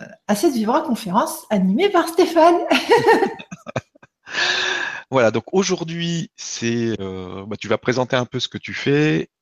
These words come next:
Speaker 2: euh, au niveau des, tu vas nous parler des mémoires cellulaires profondes. C'est quelque
Speaker 1: Mhm.
Speaker 2: chose que, que t'as étudié et tu vas nous en parler et nous raconter un peu, euh,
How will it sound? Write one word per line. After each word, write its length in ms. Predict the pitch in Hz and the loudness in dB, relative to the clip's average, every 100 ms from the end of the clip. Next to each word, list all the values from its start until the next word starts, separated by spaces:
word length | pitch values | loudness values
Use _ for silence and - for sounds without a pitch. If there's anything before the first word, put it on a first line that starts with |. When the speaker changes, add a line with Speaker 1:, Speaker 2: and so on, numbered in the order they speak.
| 107 | -14
Speaker 2:
euh, 200 | 98 101 | -12 -10
au 100 | 110 | -6
niveau 260 | 120 117 120 | -6 -4 -4
des, 320 | 110 101 98 95 95 92 92 95 101 - | -2 -2 -2 -2 -6 -8 -14 -18 -20 -18
tu 80 | - | -8
vas 80 | 101 | -6
nous 80 | 101 | -2
parler 240 | 107 110 | -2 0
des 120 | 101 | 0
mémoires 360 | 90 123 135 - | 0 2 2 2
cellulaires 420 | - 113 107 107 _ | -2 -2 -2 -4 _
profondes. 500 | 95 - 120 185 202 _ _ _ | -14 -10 -8 -8 -12 _ _ _
C'est 140 | - | -10
quelque 220 | 104 151 | -8 -2
Speaker 1:
Mhm. 40 | 110 | -2
Speaker 2:
chose 240 | - 107 - | -4 -10 -10
que, 240 | 92 90 | -10 -10
que 120 | - - | -16 -8
t'as 100 | 92 | -6
étudié 720 | 95 - - 98 131 143 170 _ - - - _ | -6 -12 -10 -4 0 0 -2 _ -20 -18 -18 _
et 60 | - | -14
tu 120 | 98 | -4
vas 80 | 95 | -4
nous 160 | 95 | -2
en 80 | 95 | -4
parler 260 | 95 95 98 | -2 -2 -2
et 160 | 135 131 | -2 -2
nous 100 | 104 | 0
raconter 380 | 101 - 95 113 | -2 -2 -4 -4
un 100 | 98 | -4
peu, 160 | - | -6
euh, 1400 | 113 110 92 92 _ _ _ _ _ _ _ _ _ - | -6 -6 -8 -12 _ _ _ _ _ _ _ _ _ -18